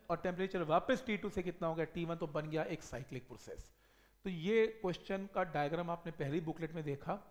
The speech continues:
तो आपने देखा था उसमें भी ये isothermal होता है, एडियाबैटिक होता है, आइसोथर्मल, adiabatic, actual में ये कार्नोट का साइकिल है। तो ऐसे diagram Carnot के बनते हैं। तो डायग्राम क्लियर है, बन जाएगा diagram।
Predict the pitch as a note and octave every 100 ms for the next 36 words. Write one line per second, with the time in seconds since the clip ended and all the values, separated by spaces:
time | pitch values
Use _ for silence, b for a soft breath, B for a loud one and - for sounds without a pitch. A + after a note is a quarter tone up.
0 | b b b b _ - D3+ E3 D3+ D3
1 | E3+ F3 D#3 - E3+ F3 E3+ C#3 C3+ E3
2 | - D#3 E3 D#3+ D3+ C#3+ D3 D#3 E3 E3
3 | E3 D3 C#3 E3+ D#3+ D#3+ B2+ D3 D3+ D#3
4 | E3 D3 C#3+ - A#3+ A3+ G#3+ F3+ D#3 D#3+
5 | E3 D#3 G#2 - - - - _ _ b
6 | b b F3 D3+ G3 F3+ D#3+ F#3 D#3+ C#3+
7 | C#3+ - C3+ A2 F#2+ E2+ - - _ _
8 | _ _ _ _ _ _ _ b b b
9 | D#3 D3+ D#3+ F#3+ F#3+ F#3+ F#3+ F#3+ E3+ F3
10 | F#3 F#3 F#3 F3+